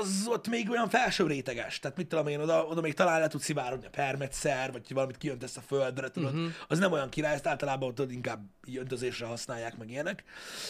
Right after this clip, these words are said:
Speaker 1: Öm, akiket én tudok, és foglalkoztak ilyesmiből, ö, ilyesmivel, az, az, az, az egy komolyabb befektetés, tehát ott fúr-, fú-, fúrnak egy száz méter mélyet.
Speaker 2: Hmm.
Speaker 1: Öm, egyébként, ami már, tudod, így a,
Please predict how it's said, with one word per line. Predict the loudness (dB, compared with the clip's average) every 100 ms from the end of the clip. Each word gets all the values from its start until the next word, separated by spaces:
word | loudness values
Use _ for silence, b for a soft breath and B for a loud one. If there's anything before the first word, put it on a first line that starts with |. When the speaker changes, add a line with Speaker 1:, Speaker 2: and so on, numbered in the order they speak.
| B
Speaker 1:
Öm, | 4 4 2 6
akiket | 6 6 4 4
én | 4
tudok, | 6 8 6 4
és | 2
foglalkoztak | 6 8 6 6 -2 -2 2
ilyesmiből, | 2 2 0 6 6 6 B B B
ö, | 0 2
ilyesmivel, | 4 2 2 4 4
az, | 4 2
az, | -2 0
az, | -2 -2
az | -2
egy | 0
komolyabb | 4 6 6 4
befektetés, | 0 0 -6 -4 -2 -2
tehát | -6
ott | -8
fúr-, | 0 2 4
fú-, | 0 -2
fúrnak | 4 4 6 2
egy |
száz | 2 4 6 6
méter | 4 2 0 -2
mélyet. | -4 -4 -6 -10 b b b
Speaker 2:
Hmm. | -4 -2 -2 -6 B -18 _
Speaker 1:
Öm, | 8 8 6 2
egyébként, | 2 2 2 2 2
ami | 2 2
már, | 0
tudod, | 6 6 6
így | 4 4
a, | 4 4